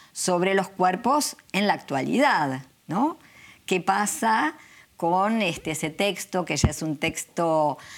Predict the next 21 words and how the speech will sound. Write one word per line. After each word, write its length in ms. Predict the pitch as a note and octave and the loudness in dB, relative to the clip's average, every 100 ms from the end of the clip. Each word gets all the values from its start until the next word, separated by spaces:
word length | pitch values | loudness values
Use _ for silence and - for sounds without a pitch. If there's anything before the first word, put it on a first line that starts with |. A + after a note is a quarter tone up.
| - | -12
podríamos 360 | C#3+ D#3 E3 D#3 | -4 -2 -2 -2
decir, 300 | D#3 D#3+ E3 | -2 -2 -2
deconstruido, 1120 | D#3+ D#3 D3+ - E3 G#3+ A3 G3+ F3 F3 F3 | -2 -2 -4 -2 0 2 4 4 4 2 2
en 80 | D#3+ | 0
general 380 | C#3+ D3+ D#3+ D#3 | -4 -2 -2 -2
muy 160 | D#3+ E3 | -4 -4
poético? 1040 | D3+ E3 A3 G#3 G3+ E3+ - E3 F3+ G3 - - | -2 0 2 0 -2 -2 0 2 2 -2 -10 -6
Ahora 180 | D3 D3 | -2 0
voy 80 | C#3+ | 0
a 20 | |
decir 160 | D#3+ | 0
un 60 | D#3+ | -2
poquito 260 | D3+ C#3 D#3+ | -4 -4 -2
más 180 | F3 | 0
lo 120 | E3+ D#3 | 0 -4
que 60 | |
es 80 | D3 | -6
el 80 | D#3 | -6
teatro 280 | E3 D#3+ E3+ | -6 -4 -4
postdramático, 760 | F3 F#3 A3 C4 G#3+ F3+ D#3 | -4 -2 0 0 0 -4 -4
pero 420 | C#3 C#3 E3+ F#3+ | -4 -2 0 0